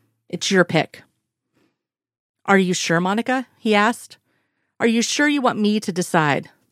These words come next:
"Absolutely," Reyes responded. "This is your day,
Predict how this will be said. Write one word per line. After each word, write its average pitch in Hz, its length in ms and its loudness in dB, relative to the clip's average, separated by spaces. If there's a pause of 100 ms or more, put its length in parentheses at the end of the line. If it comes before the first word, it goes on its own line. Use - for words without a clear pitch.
(680)
"Absolutely," 247 600 0
Reyes 160 280 0
responded. 151 540 -2 (520)
"This 240 220 -2
is 208 180 0
your 185 260 4
day, 151 360 -2